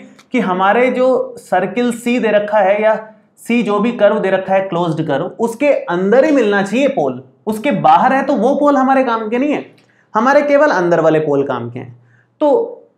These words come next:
ज़ीरो और वन पर सिर्फ residue निकालो और इस formula में value रखो,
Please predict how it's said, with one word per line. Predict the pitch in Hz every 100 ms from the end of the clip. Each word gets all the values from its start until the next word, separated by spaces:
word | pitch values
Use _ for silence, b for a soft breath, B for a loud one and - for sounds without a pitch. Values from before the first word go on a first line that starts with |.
| _ 139
ज़ीरो | 131 226 311
और | 320 311
वन | 196 214 226
पर | 269 269
सिर्फ | 262 247
residue | 185 170 160 151 147
निकालो | 147 160 240 302 - - _ _ _
और | 208 254 277 262 -
इस | 226 226
formula | 180 156 170
में | 220
value | 160 135
रखो, | 135 - 135